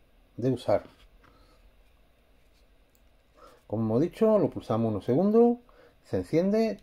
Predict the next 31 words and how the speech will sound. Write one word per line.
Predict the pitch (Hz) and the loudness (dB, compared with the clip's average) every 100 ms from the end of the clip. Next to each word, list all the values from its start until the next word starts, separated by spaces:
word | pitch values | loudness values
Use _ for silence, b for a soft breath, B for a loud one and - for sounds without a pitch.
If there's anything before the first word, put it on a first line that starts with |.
| _ | _
mm, | - 113 110 110 | -12 -8 -6 -4
lleva, | 107 123 110 110 | 0 2 2 -2
eh, | 113 110 113 110 107 107 107 110 | -4 -2 -2 -2 -4 -4 -6 -8
en | 107 | -6
tan | 113 104 | -4 -4
solo | 139 143 | 0 2
un | 143 | 2
segundo | 135 160 208 233 220 | 0 0 2 2 2
nos | 151 - | 0 -2
calienta | 120 151 180 214 220 B B _ | -2 -2 2 2 2 B B _
con | 104 | -8
tres | 101 120 | -2 0
niveles | 120 117 120 | 2 2 2
ajustables | 107 - 180 214 247 254 - - - b b b b _ | 0 0 2 4 2 0 -8 -20 -20 b b b b _
y | 131 | 2
la | 147 | 4
batería | 151 160 170 175 | 4 4 4 4
interna | 156 175 175 170 165 | 4 2 2 2 2
de | 156 | 2
cada, | 156 156 165 160 160 | 4 4 4 0 -2
de | 165 143 156 | -4 -2 0
cada | 160 160 160 156 160 156 151 - - - - - | 2 2 2 2 -2 -4 -8 -12 -20 -20 -20 -4
calentador | 147 156 156 160 | 0 2 4 4
de | 165 | 4
mano | 170 190 131 | 0 0 0
es | |
de | 139 | 2
dos | 139 127 | 2 2
mil | 147 139 | 0 0
seiscientos | 139 - 151 156 160 | -6 -2 -2 0 0
miliamperios. | 127 101 87 113 92 | 0 -2 0 0 0